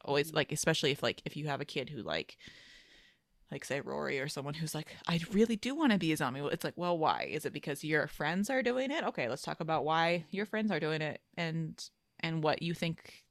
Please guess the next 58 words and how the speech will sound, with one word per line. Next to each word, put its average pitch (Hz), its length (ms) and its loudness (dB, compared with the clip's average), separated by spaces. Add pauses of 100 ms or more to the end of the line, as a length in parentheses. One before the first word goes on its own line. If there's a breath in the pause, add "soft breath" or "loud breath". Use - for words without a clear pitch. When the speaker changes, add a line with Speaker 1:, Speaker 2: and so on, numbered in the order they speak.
Speaker 1:
they 165 140 2
think 165 220 -4
about 151 280 0
it 151 100 0
or 147 100 -2
what 147 160 -2
you, 170 180 0
what 175 240 4
you 196 140 4
think 180 200 0
about 160 260 4
zombies 151 440 -2
and 156 120 -2
why 147 160 0
you," 151 220 -4
Speaker 2:
Mm-hmm. 156 60 -8
Speaker 1:
and 156 120 -2
then, 147 220 -6 (560 loud breath)
then 151 180 0
you 170 100 0
can 165 120 0
get, 127 160 -2
explain, 147 540 0
get 151 200 0
into 147 200 -2
the, 156 100 0
like, 131 260 0
"Why 147 360 6
don't 165 220 -2
we 240 180 -2
think 165 240 0
about 139 420 2 (380)
wanna 160 240 0
have 156 180 -6
zombies 147 440 -4
and 156 120 -4
that," 143 300 -2
and 147 260 -4
kinda 151 240 -2
get 156 160 -4
into 156 180 -6
some 156 200 -8
of 156 100 -12
Speaker 2:
Mm-hmm. - 20 -6
Speaker 1:
that, 156 260 -4 (440 soft breath)
or, 151 160 0
like, 143 240 -2
the 151 100 0
witches 139 460 -4
and, 131 420 -6
you 160 100 -4
know, 127 160 -2
different - 320 -6
kind 123 180 -4
of 151 80 -8
things - 240 -10
like - 200 -8
that. 131 360 2